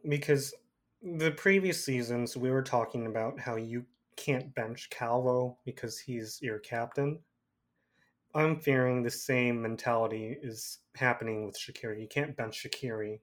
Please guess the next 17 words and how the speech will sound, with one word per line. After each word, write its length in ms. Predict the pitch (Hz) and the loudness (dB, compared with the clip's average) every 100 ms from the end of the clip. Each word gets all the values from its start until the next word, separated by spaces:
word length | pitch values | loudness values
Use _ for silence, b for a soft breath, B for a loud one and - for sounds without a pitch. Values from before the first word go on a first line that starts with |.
| - | -6
or 100 | 113 | -6
you 100 | 110 | -4
can't, 280 | - 120 135 | -4 -4 -2
you 100 | 113 | -4
know, 320 | 110 107 107 _ _ - | -4 -6 -8 _ _ -4
take 220 | 139 127 | 0 0
him 140 | 120 | 0
out 200 | 117 131 | 0 -2
as 140 | 165 - | -6 -4
early 360 | 120 117 120 123 b b b | -4 -4 -6 -10 b b b
because 240 | 123 117 | -8 -4
he's 280 | 127 117 - - | -4 -4 -6 -6
their 200 | 120 107 | -4 -2
ten 280 | - 123 117 | 0 0 0
million 260 | 113 110 | -2 -2
dollar 260 | 107 104 101 | -2 -2 -4
man. 260 | 104 117 | -6 -10